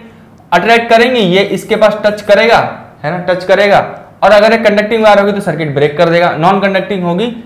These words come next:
तो यहाँ पर कोई और दूसरा setup लगा लेंगे। तो कहने का मतलब क्या है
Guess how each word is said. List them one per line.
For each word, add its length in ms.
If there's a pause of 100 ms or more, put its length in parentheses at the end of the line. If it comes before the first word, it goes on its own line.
(380)
तो 100
यहाँ 260
पर 200 (300)
कोई 140
और 180
दूसरा 180
setup 240
लगा 220
लेंगे। 220
तो 80
कहने 220
का 60
मतलब 160
क्या 100
है 160